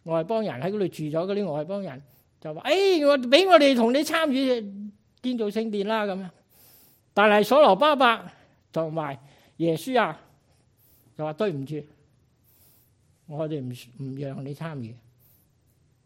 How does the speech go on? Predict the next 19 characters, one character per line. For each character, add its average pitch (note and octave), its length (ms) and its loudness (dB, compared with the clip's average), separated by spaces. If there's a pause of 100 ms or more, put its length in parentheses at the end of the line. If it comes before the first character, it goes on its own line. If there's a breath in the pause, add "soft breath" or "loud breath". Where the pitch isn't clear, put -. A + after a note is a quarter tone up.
(1120)
神 C#3+ 260 -10
呼 A3 180 -8
召 E3+ 160 -6
我 D3+ 140 -10
哋 D#3 80 -8
係 C3 140 -10
俾 F#3+ 180 -14
我 D3 180 -10
哋 C#3+ 140 -12
自 B2 160 -16
己 D3+ 180 -18
做 B2+ 120 -16
嘅， F#2 160 -20 (920)
所 A#3+ 180 4
以 B3+ 40 6
佢 G#3+ 80 6
哋 G3 140 4
妒 F#3+ 240 4
忌。 D#3 200 2